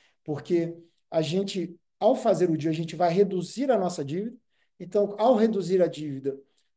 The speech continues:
a gente diminui esse custo, essa despesa com, financeira anual que a gente tem com juros, é, e também diminui a necessidade de capex futuro, né? Então, essas duas coisas juntas,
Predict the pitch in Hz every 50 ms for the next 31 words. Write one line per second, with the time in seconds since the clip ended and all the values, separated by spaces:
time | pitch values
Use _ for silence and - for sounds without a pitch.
0 | _ - - 117 120 151 180 180 180 185 170 151 143 127 151 190 202 196 180 185
1 | 196 254 277 247 - - - - - - 190 190 185 185 - 185 160 143 - -
2 | _ _ _ _ _ _ _ - 156 143 - 180 180 - - - - - 180 185
3 | 175 180 165 165 - - 165 156 151 151 147 131 - - _ - - 196 196 190
4 | 165 139 - - 180 185 226 254 254 240 - 170 160 160 147 147 156 165 165 165
5 | 160 147 139 147 143 - - 151 143 139 - 151 131 127 151 180 220 226 226 -
6 | _ _ _ _ _ _ _ _ _ _ - 170 160 160 160 160 160 165 - -
7 | 240 247 - 311 226 202 202 220 220 208 240 269 277 262 233 214 220 240 254 240
8 | 240 226 233 220 220 208 202 202 202 - 208 196 196 202 196 196 - - 240 226
9 | - 214 180 143 131 - - _ _ _ _ 156 156 175 180 180 190 185 190 185
10 | 185 208 190 156 151 147 147 147 220 240 269 233 - - - 196 185 170 170 180
11 | 180 175 160 175 196 220 220 226 220 -